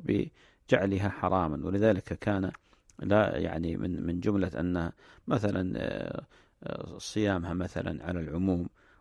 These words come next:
وبالنسبة ليوم العاشر من محرم هذا يوم عاشوراء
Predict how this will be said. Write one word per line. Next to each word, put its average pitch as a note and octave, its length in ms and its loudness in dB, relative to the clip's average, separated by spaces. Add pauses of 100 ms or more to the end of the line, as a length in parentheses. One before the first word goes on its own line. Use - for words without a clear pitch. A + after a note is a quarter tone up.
(160)
وبالنسبة F2 1000 -4
ليوم F2 880 -4
العاشر F2 500 0
من E2+ 160 -2
محرم F2 540 -2 (400)
هذا F2 220 2
يوم F2 280 2
عاشوراء D#2+ 580 0